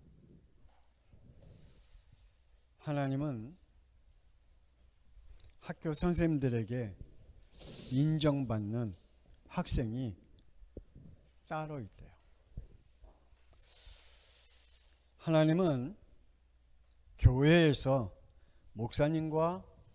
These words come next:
중직자들과 어른들에게 인정받는 렘넌트가 따로 있대요. 하나님은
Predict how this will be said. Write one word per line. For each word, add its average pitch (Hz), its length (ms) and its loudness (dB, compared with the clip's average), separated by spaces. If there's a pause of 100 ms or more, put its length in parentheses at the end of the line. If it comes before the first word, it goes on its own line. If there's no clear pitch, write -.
(360)
중직자들과 143 1040 4
어른들에게 131 840 2
인정받는 123 920 -2 (600)
렘넌트가 120 920 -4 (800)
따로 170 320 -8
있대요. - 340 -16 (2250)
하나님은 131 760 0